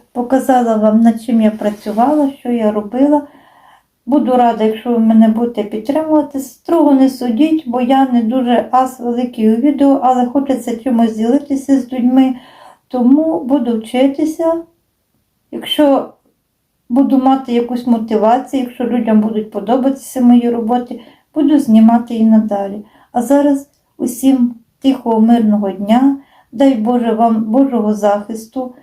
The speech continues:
ангела-охоронця на всі дні і ночі, щоб вас оберігали ворожі, від ворожих ракет, ваші ангели-охоронці,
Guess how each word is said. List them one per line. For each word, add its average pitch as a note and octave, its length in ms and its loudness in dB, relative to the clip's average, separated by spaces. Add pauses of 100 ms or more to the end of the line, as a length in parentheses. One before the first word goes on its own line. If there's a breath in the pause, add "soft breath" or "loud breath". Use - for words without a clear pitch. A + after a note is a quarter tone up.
(240 loud breath)
ангела-охоронця A#3+ 1160 0
на A#3 160 4
всі A3+ 300 -6
дні A#3+ 320 4
і G#3+ 80 6
ночі, C4 540 4
щоб A3 260 -4 (120)
вас B3 300 0
оберігали A3+ 840 0 (440 loud breath)
ворожі, A#3+ 640 0 (960)
від A#3 240 0
ворожих B3 680 0
ракет, B3+ 720 0 (360)
ваші C#4 300 0
ангели-охоронці, C4+ 1400 0